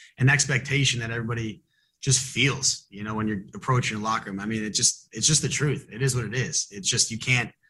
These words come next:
can't fake it. You can't, you can't pretend it's, you know, pretend it's there or pretend it's not there. It just, it just is. And the level of focus this group has, specifically the outfielders, but just everywhere, um,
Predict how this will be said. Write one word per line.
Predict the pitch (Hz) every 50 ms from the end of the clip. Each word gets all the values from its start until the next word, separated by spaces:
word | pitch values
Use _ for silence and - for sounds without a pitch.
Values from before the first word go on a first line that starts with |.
| _ _ _ _ _ _ _ -
can't | - 143 120 -
fake | - - - 160 165 160 -
it. | 165 165 - -
You | 123 113
can't, | - 131 123 113 - - _ _ _ _ _ _
you | - 117
can't | 98 - 123 113 110 104 92 - - _
pretend | - 120 92 - - 147 143 135 135 123
it's, | 113 107 - - - - - -
you | - 120
know, | 110 107 104 98 -
pretend | - 113 - - 147 156 143
it's | 139 -
there | - 139 135 135 135 135 131
or | 123 113
pretend | 92 - 92 - 127 123
it's | 113 - -
not | 139 131 127 131 135
there. | 131 123 117
It |
just, | 110 - 123 - - - - -
it | 110
just | 104 - 127 117 117
is. | 113 110 95 92 90 - - -
And | 104 107 104 107 101 - - - - _
the | - 120
level | 127 143 143 151
of | 135
focus | - - 135 135 127 131 123 131
this | 127 123 117
group | - 127 117 104
has, | - - 107 104 101 98 95 -
specifically | - - - - - 135 - 185 190 185 139 120
the | 117
outfielders, | 120 120 117 - - 107 101 98 98 95 - - -
but | 131 123
just | 127 127 - - -
everywhere, | 120 123 123 113 104 101 95 92 90 - _ _ _ _ _ _ _ _ _ _ _ -
um, | 101 104 104 101 101 98 98 95 -